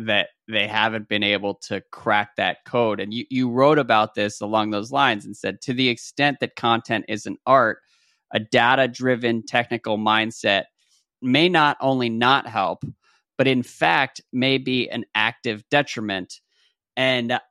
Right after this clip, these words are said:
you know, I was reaching the same conclusion as I was running earlier today,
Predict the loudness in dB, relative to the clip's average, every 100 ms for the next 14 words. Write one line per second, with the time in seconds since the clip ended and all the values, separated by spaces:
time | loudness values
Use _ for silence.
0 | -6 -2 0 0 2 2 4 0 -2 -12
1 | -2 0 2 0 -2 -2 0 0 -2 -6
2 | -6 -2 -2 -2 -6 -6 -4 -2 0 -2
3 | -2 -6 -12 -16 -4 2 2 2 -2 -4
4 | -2 -2 -4 -2 -4